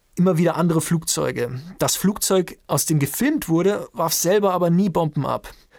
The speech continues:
Die Überlegung, wir mussten prüfen, sind diese Videos aus einem Erkundungsflugzeug gefilmt worden? Und wenn ja,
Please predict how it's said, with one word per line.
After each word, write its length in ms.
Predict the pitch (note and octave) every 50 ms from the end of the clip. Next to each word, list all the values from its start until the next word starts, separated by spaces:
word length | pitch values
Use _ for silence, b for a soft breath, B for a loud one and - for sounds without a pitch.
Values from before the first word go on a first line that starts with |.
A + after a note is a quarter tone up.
| b b
Die 80 | - D#3
Überlegung, 640 | D3 D3+ C#3+ C#3+ E3+ G3 G3+ G#3+ A3 A#3 A3+ G3 _ _ _ _ _ _ _
wir 140 | - D#3 E3
mussten 320 | F#3 G#3 - - F#3 D#3+
prüfen, 480 | - - G3 A3 A3+ - - A3+ A3+ -
sind 380 | - - - F3 G3+ A3 G#3 G#3
diese 280 | G3+ G#3 F#3 F3+ F3
Videos 460 | D3+ F3 F#3+ F#3 G3+ G3 G3 F#3 - -
aus 240 | - - E3 -
einem 280 | - E3 D#3 D#3 D3+ D3+
Erkundungsflugzeug 880 | D#3 D3 - - G#3+ A#3 A#3 - - - A3+ - - - A#3 A3+ A3 -
gefilmt 400 | G3 - - A#3 B3 A#3 - -
worden? 400 | - - - G#3 A#3 A3+ G#3+ B B B B B B B B B B B
Und 180 | B G3 G3 D#3+
wenn 140 | F3 D#3+
ja, 480 | D3 C#3 C#3+ D3 F3+ G#3+ A#3 A#3+ A#3